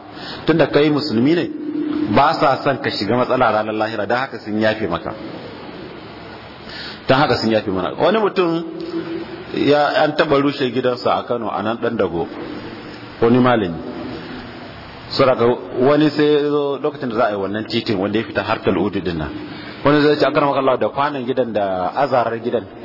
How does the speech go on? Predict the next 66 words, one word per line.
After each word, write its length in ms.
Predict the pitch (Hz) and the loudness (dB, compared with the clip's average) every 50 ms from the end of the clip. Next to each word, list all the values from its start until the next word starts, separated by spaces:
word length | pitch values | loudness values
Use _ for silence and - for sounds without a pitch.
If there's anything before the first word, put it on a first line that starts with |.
| - - | -6 0
irin 220 | 123 135 135 117 - | 2 4 4 4 4
ta 80 | - 117 117 113 113 110 101 - 90 104 - | 4 6 6 6 4 2 0 -6 -10 -6 -2
karin 240 | 127 131 120 110 95 | 0 2 4 4 2
nan. 140 | 92 90 87 - - - - - - - - - - - - | 0 -2 -4 -6 -10 -14 -14 -12 -12 -12 -12 -12 -10 -4 2
Da 80 | - | 2
Allah 160 | 117 120 110 | 4 4 4
bari 180 | 95 110 120 127 | 4 4 2 4
je 120 | 110 117 | 4 4
a 80 | 107 98 | 2 2
kai 200 | - 113 107 92 | 2 0 -4 -2
kasuwa, 320 | - 95 92 85 110 107 | -2 -4 -4 0 0 -2
sai 160 | 104 - 127 104 | 0 2 0 0
a 40 | |
sayar 240 | 92 - - 123 117 | 0 0 0 0 0
maka, 180 | 123 123 - 107 | 0 -2 -4 -2
sai 160 | 101 120 110 | 0 2 2
a 60 | 98 92 | 2 2
zo 100 | 92 104 | 0 0
a 140 | - 120 - 110 | 0 0 -2 -2
ajiye 180 | 110 104 107 98 | -2 -2 -2 -2
kuɗin, 320 | - 117 110 104 104 - | -2 -2 -2 -2 -2 0
in 100 | 110 113 | -2 0
ka 120 | - 120 | 0 0
sami 240 | - - 101 98 101 - | 2 2 0 0 0 -2
filoti 280 | - 110 113 113 - 107 | 0 2 2 2 0 0
sai 180 | 98 104 98 92 | 2 2 4 4
a 20 | |
yi 60 | 95 | 4
kaza 200 | - 90 90 95 | 2 0 -2 0
kaza." 240 | - 92 85 87 87 - - - - - - - - | -2 -2 -4 -4 -6 -8 -12 -16 -16 -14 -14 -6 2
Da 100 | - 123 | 4 4
ya 60 | 147 | 4
tafi, 180 | 143 156 135 120 | 6 4 2 4
ba 100 | 131 120 | 4 2
a 40 | 98 | 2
sake 260 | - 123 110 - 113 98 | 2 0 0 0 0 0
ganin 200 | 101 95 98 95 | 0 0 0 -2
sa 160 | - 92 78 | -2 -4 -2
ba. 140 | 71 69 - - - - - - - - - - - - - - - - - - - - - | -2 -4 -6 -6 -16 -16 -16 -16 -16 -16 -16 -16 -16 -16 -16 -16 -16 -16 -16 -18 -16 -8 0
Shekara 340 | - 131 127 143 175 180 160 | 2 2 4 4 4 4 4
da 80 | 139 | 2
shekaru, 340 | 131 117 113 - 101 104 107 107 | 2 0 -2 -2 -2 -2 -2 0
sai 120 | - 151 | 2 4
wani 160 | 151 151 151 151 143 | 4 4 4 2 0
wataran 220 | 151 147 143 143 | 0 -2 -2 -2
ya 80 | 143 143 | -2 0
zo 80 | 143 | 0
ya 60 | 143 143 | 0 0
ce 100 | 143 123 | 0 -2
masa, 200 | 120 110 123 - - - - | -2 -2 -6 -8 -8 -6 -4
"Allah 160 | 143 139 135 | 0 0 0
shiga 200 | 110 107 113 117 117 | 0 2 0 0 0
ta 80 | 117 | 2
malam, 220 | 110 110 107 107 104 | 0 0 0 0 -2
mutumin 320 | 101 98 - 170 165 139 | -4 -4 -2 -2 0 0
nan 100 | 117 110 | -2 -2
ne 120 | 113 117 113 | -2 -2 -2
da 80 | 110 | -2
ya 160 | 107 98 104 - | -2 -2 -2 -2
karbi 160 | 107 98 90 | -2 -4 -2
kayan 220 | - - 98 95 92 | 0 0 0 0 0
ka 80 | 98 | -2
nan 160 | 90 87 90 90 | -4 -2 0 0
da 60 | 98 | 2
ya 160 | 107 127 151 | 2 2 2
rasu." 240 | 143 117 95 - 85 | 2 -2 -4 -6 -10